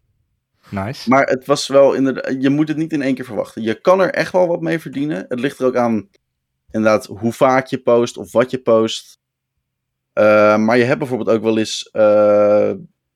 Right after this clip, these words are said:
Speaker 2: het is meer de buitenactiviteit, denk ik meer. Want ik bedoel, je hebt cosplayers en die krijgen met hun foto's krijgen ze likes. Eh, vooral op Insta heb ik het nu over.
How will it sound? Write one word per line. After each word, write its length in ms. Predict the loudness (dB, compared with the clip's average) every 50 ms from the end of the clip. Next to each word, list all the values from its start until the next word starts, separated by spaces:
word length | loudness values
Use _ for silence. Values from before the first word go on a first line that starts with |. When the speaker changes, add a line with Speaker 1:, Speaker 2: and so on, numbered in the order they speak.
| _ _ _
Speaker 2:
het 160 | -6 -4 -4
is 120 | -6 -6 -4
meer 200 | -2 -2 0 0
de 100 | 0 2
buitenactiviteit, 1040 | 2 4 4 4 2 0 -4 -8 -8 -12 -16 -16 -14 -12 -10 -10 -10 -12 -16 -18 _ _ _ _ _ _ _ _ _ _ _ _ _ _
denk 240 | -8 -6 -6 -6
ik 60 | -10 _
meer. 220 | -14 -14 -14 -12 -8
Want 200 | -6 -6 -4 -4
ik 100 | -4 -4
bedoel, 160 | -2 0 2
je 100 | 2 2
hebt 160 | 2 0 -2 -2
cosplayers 840 | -4 -4 -4 -4 -6 -8 -8 -8 -10 -12 -12 -12 -14 -14 -16 _ _ _ _ _ _ _ _ _ _ _ _ _ _ _
en 180 | -6 -4 -2 -2
die 540 | 0 -2 -2 -2 -2 -4 -4 -6 -8 -10 -16 _ _ _ _ _
krijgen 360 | -4 -2 -2 -2 -2 -4 -4
met 160 | -4 -4 -6
hun 100 | -8 -8
foto's 440 | -4 -2 0 0 0 0 -2 -4 -2
krijgen 240 | -2 -2 -2 -2 -4
ze 120 | -6 -6
likes. 680 | -2 0 0 0 0 -2 -4 -8 -12 -12 -14 -14 -18 _ _
Eh, 520 | -2 0 2 2 4 4 4 2 2 0 -4
vooral 200 | -4 -2 -2 -2
op 120 | -2 -4
Insta 360 | -8 -10 -8 -6 -4 -4 -2
heb 160 | -2 -4 -6
ik 60 | -10 -12
het 100 | -12 -10
nu 140 | -8 -8
over. 400 | -8 -8 -10 -10 -12 -12 -14 -14